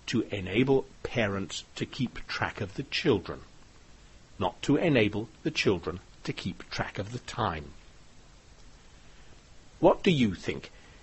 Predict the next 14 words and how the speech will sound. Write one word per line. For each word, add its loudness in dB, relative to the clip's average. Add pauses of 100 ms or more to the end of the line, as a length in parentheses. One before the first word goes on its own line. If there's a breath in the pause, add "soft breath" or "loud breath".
(120)
If 4
you 10
are 12
a 6
young 2
person, 0 (380)
would 4
you 10
agree 6
to -2
wear -2
this 2
new -2
watch? -2